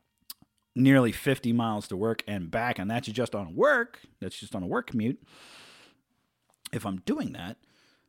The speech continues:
I don't wanna schedule appointments at, at Kia or at, or at a, another mechanic,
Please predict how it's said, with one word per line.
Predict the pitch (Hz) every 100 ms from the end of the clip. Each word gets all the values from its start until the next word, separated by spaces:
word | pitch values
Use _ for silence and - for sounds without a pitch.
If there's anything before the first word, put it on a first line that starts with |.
| _ _
I | 339
don't | 214 160
wanna | 127
schedule | - - - 156 113 101 90
appointments | 90 - 139 127 101 104 139 180 170
at, | 95 - 80
at | 90 _ -
Kia | - - 107 98
or | 120 156 127 101
at, | 85 78 85
or | 85 85 87
at | 85
a, | 82 78 80 90 - _ - -
another | 92 98 101 107 107
mechanic, | 104 - - 117 107 123 -